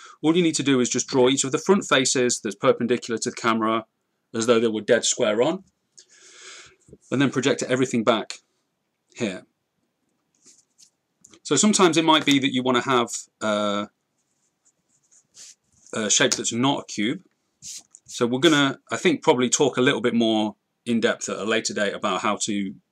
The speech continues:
um, like, construct shapes that aren't sort of quite as cubic as this. Uh, because one of the things that we like to do is to, basically, if you know the shape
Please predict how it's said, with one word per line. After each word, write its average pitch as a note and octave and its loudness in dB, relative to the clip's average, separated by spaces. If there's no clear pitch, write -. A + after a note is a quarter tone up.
um, F#2 -6
like, F#2 -8
construct A2 -2
shapes - 0
that G2 -6
aren't G2+ -2
sort F#2 -8
of - -16
quite F#2+ -2
as - -6
cubic G#2+ -6
as F2+ -8
this. - -8
Uh, A#2 0
because B2+ -4
one D3 -2
of D3+ 0
the C#3 -8
things C#3 -2
that B2+ -2
we A#2 -4
like A#2+ 2
to B2 -6
do A2 0
is G2 0
to, A2 -2
basically, C3+ 2
if - -6
you D3 0
know D#3+ 4
the D#3+ 0
shape C#3+ 0